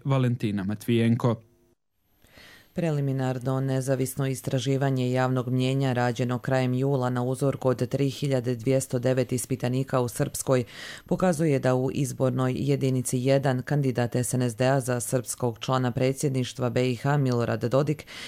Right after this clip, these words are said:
Speaker 2: ima podršku četrdeset četiri odsto anketiranih građana, dok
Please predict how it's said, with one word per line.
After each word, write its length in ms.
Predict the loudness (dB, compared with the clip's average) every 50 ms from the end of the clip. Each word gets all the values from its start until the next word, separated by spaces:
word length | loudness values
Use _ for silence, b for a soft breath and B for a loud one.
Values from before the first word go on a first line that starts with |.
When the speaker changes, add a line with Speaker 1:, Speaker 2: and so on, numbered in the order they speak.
| B B B
Speaker 2:
ima 220 | 4 4 4 4
podršku 600 | 4 2 2 2 2 0 -2 -4 -4 -2 -2 -2
četrdeset 760 | -2 -2 -2 -2 -2 0 2 2 2 2 0 -4 -4 -6 -8
četiri 420 | -2 0 0 2 2 0 0 2 2
odsto 360 | 2 2 0 -2 -2 0 0
anketiranih 840 | 2 2 0 0 0 -2 -2 0 0 0 2 2 0 0 -2 -2 0
građana, 520 | 2 2 2 2 2 0 0 0 0 -2 B B B B B B
dok 260 | 0 0 0 0 -2